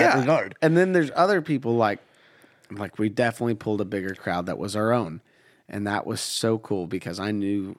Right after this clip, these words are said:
Speaker 1: like, there was people in the crowd that were actual fans, and they didn't know who I was. They only knew my music.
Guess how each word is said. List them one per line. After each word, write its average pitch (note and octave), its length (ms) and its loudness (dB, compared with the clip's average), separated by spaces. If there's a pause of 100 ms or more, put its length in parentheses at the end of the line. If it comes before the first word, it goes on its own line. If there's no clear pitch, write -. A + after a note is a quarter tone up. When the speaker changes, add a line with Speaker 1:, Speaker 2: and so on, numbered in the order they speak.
Speaker 1:
like, F2 280 -12
there F#2 140 -4
was E2+ 160 -8
people B2+ 400 -6
in A#2 80 -2
the G2+ 80 -6
crowd D#2+ 440 -8
that E2 140 -10
were C#2 120 -10
actual F#2+ 460 -8
fans, D2+ 580 -12 (380)
and G2 140 -12
they F2+ 140 -6
didn't A2+ 280 -2
know B2+ 200 0
who A2+ 160 -2
I G#2+ 120 -2
was. F2 460 -6 (400)
They F#2+ 80 -8
only G2 240 -4
knew G#2+ 140 -2
my G2+ 180 -4
music. F2 520 -8